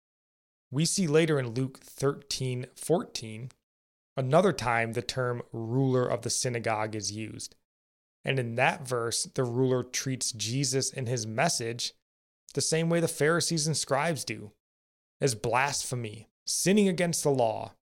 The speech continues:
So like the Pharisees, scribes, and that ruler in Luke thirteen,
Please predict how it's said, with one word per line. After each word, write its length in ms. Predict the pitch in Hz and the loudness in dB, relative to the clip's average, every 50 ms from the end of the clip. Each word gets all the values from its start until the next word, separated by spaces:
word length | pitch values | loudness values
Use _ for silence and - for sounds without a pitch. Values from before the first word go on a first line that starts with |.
| _ _ _ _ _ _ _ _ _ _ _ _ _ _ _ _ - - - | _ _ _ _ _ _ _ _ _ _ _ _ _ _ _ _ -20 -12 -6
So 200 | - - 139 131 | -2 0 0 0
like 360 | 120 117 156 196 208 - - | 4 4 4 4 4 2 -2
the 80 | 165 | -2
Pharisees, 800 | - - - 127 120 117 120 117 - - 123 117 117 110 - - - _ | -2 0 0 0 0 2 0 0 -2 -2 -4 -6 -4 -6 -6 -6 -8 _
scribes, 880 | - - - - - - 120 113 110 110 110 110 113 113 110 110 - - _ _ _ _ _ _ | -8 -4 -4 -4 -2 0 0 0 2 2 2 0 -2 -4 -6 -8 -8 -10 _ _ _ _ _ _
and 240 | - 147 139 131 123 | -4 -2 -2 0 2
that 180 | 131 127 127 131 | 2 2 2 2
ruler 480 | 127 123 127 139 139 135 131 131 127 | 0 2 4 4 6 6 6 4 4
in 220 | - - 120 120 117 | 2 -2 -4 -4 -2
Luke 200 | 120 131 127 - | -2 -2 -2 -4
thirteen, 680 | - - 135 123 123 - - - 165 170 156 151 156 | -2 -2 -2 -2 -2 -4 -4 -2 -2 0 0 -2 -4